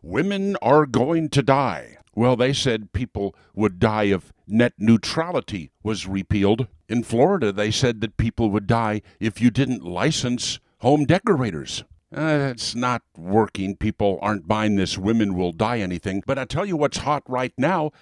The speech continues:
the Me Too movement. People are losing jobs right and left. All you have to do is dredge up some instance of sexual impropriety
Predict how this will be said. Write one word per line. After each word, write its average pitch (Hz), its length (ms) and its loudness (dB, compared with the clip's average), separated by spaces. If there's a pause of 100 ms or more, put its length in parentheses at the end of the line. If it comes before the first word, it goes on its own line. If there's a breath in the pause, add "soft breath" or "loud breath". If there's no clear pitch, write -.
the 151 120 2
Me 165 240 2
Too 240 240 6
movement. 127 640 0
People 147 560 -2
are 104 180 0
losing 113 720 -2
jobs 107 800 -2
right 98 640 -4
and 95 240 -2
left. 110 600 -2
All 95 200 -2
you 147 140 8
have 165 220 2
to 139 100 0
do 165 320 -2 (260 loud breath)
is 110 240 -2
dredge 131 480 0
up 117 240 0
some 190 560 -2 (120)
instance 127 840 -4
of 110 340 -2
sexual 156 1040 -2
impropriety 139 1160 2